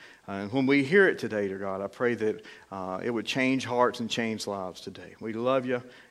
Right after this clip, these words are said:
and all these things we ask in Christ's precious name. Amen. So,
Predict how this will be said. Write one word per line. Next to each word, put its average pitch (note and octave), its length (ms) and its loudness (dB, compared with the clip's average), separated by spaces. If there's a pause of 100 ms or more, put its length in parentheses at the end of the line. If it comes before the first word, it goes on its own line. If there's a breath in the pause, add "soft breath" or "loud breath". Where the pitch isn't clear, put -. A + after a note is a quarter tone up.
and G2+ 80 -10
all G#2+ 120 -4
these G#2+ 140 -8
things A2 220 -4
we G#2+ 60 -2
ask G#2 220 -4
in G2+ 60 -10
Christ's G2 400 -4
precious G2+ 420 -4
name. F2 220 -12
Amen. F2 320 -12 (560 loud breath)
So, A2 360 6